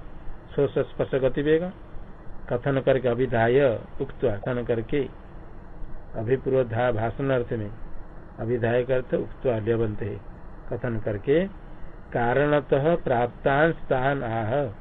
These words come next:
कारण से प्राप्त तान मतलब धर्मान आह, कारणों से प्राप्त है धर्म,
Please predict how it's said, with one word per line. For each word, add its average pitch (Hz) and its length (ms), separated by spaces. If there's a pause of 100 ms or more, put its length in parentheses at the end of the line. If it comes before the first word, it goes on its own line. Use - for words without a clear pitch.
(600)
कारण 143 380
से 180 160
प्राप्त 147 360 (140)
तान 139 340
मतलब 135 380
धर्मान 117 520
आह, 113 340 (920)
कारणों 156 500
से 165 180
प्राप्त 151 340
है 131 160
धर्म, 117 320